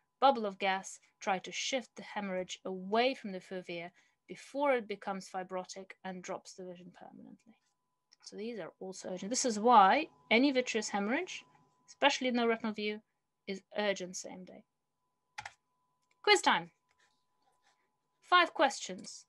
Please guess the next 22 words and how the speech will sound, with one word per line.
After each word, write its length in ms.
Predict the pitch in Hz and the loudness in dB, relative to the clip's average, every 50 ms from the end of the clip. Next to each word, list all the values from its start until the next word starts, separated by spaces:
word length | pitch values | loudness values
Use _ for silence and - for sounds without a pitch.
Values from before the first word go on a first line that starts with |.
| - | -10
I'm 140 | 247 233 247 | -6 -6 -2
gonna 200 | 254 285 294 285 | -2 -2 0 0
go 140 | 277 285 277 | 2 0 0
to 100 | - 254 | 0 -2
the 100 | 247 240 | -4 -4
polls. 600 | 240 - 226 202 185 165 - - - - - - _ _ _ _ _ _ _ _ _ _ _ _ _ - _ _ | -2 -2 -2 0 -2 -2 -6 -12 -18 -20 -20 -20 _ _ _ _ _ _ _ _ _ _ _ _ _ -20 _ _
So, 300 | - - - 240 180 - - _ _ _ _ _ _ _ _ _ _ _ _ _ _ _ _ _ _ _ _ _ _ _ _ _ _ _ _ _ _ _ _ _ - _ _ _ _ _ _ _ _ - | -12 -6 -2 -2 -2 -2 -4 _ _ _ _ _ _ _ _ _ _ _ _ _ _ _ _ _ _ _ _ _ _ _ _ _ _ _ _ _ _ _ _ _ -20 _ _ _ _ _ _ _ _ -4
uh, 760 | 214 208 202 202 202 190 190 190 185 185 185 185 185 185 185 185 | -4 -2 -2 -2 -2 -2 -4 -4 -4 -6 -6 -8 -8 -8 -10 -8
here 160 | - - 196 | -8 -6 -4
we 60 | 202 | 2
go. 260 | 208 311 381 381 370 - _ _ _ _ _ _ _ _ _ _ _ _ _ _ _ _ _ _ _ _ _ _ _ _ - _ _ _ _ _ _ _ _ _ _ _ _ _ _ _ _ _ _ _ - _ - - - _ _ _ - - - - | 6 6 6 6 4 -2 _ _ _ _ _ _ _ _ _ _ _ _ _ _ _ _ _ _ _ _ _ _ _ _ -20 _ _ _ _ _ _ _ _ _ _ _ _ _ _ _ _ _ _ _ -20 _ -20 -20 -20 _ _ _ -20 -16 -6 0
Which 200 | 403 415 392 381 | 0 2 4 4
of 100 | 370 311 | 2 4
the 80 | 339 | 2
following 520 | 339 - - 330 294 240 208 180 - - - _ _ _ _ _ _ _ _ _ _ - | 2 4 4 6 6 6 2 0 -4 -6 -14 _ _ _ _ _ _ _ _ _ _ -8
is 120 | 285 285 | -6 -2
not 280 | 294 330 349 349 330 - | -2 0 0 0 0 0
a 60 | 302 | -2
type 240 | 277 277 285 262 262 | 2 4 4 4 4
of 100 | 262 247 | 2 0
retinal 320 | 269 254 254 - - 226 | 0 0 0 0 -8 -8
detachment? 800 | 214 220 220 - 226 - - - - 196 - - - - - - | -8 -8 -8 -8 -8 -6 -6 -8 -8 -8 -12 -10 -12 -12 -14 -14